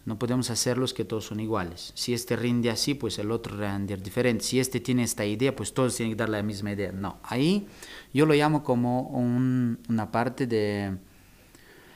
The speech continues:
Lo llamaría como el mundo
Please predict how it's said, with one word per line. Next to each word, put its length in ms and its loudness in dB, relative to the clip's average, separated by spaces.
Lo 120 6
llamaría 460 8
como 420 4
el 140 6
mundo 720 8